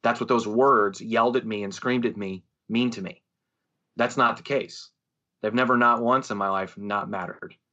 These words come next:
They've always mattered, just like everyone else. But I'm not going to respond to you by saying all lives matter because, again, it's just as an infantile, infantile response. It's an infantile response to an infantile statement.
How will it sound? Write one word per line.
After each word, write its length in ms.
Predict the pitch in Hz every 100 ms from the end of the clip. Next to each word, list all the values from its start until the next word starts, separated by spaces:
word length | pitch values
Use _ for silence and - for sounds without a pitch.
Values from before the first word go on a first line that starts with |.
| _
They've 140 | 107 117
always 260 | 127 107
mattered, 360 | 107 92 90 - _ _ _ _ -
just 220 | 92 170
like 140 | - 110
everyone 280 | 107 110
else. 380 | 107 92 - - _ _ _ _ _ _ _ -
But 100 | 120
I'm 140 | 143
not 160 | 151 147
going 200 | 147 143
to 60 | 127
respond 440 | 127 - 139 143
to 60 | 127
you 100 | 117
by 140 | 110
saying 300 | 107 117 110
all 260 | 117 120 117
lives 280 | 98 95
matter 220 | 104 95 92
because, 260 | 98 101
again, 220 | 98 107
it's 180 | 101 -
just 280 | - 120 117
as 140 | 110
an 260 | 104 98 - _ _ _ _ _
infantile, 880 | 139 139 143 - 139 131 120 113 113 _
infantile 640 | 143 151 147 135 139 123 113
response. 840 | 107 - - 131 120 107 - - _ _ _ _ _ -
It's 160 | 127
an 80 | 135
infantile 540 | 165 185 170 160 151
response 440 | 123 120 135 123 120
to 120 | 120
an 80 | 110
infantile 560 | 120 117 120 117 107 98
statement. 540 | - 113 107 92 95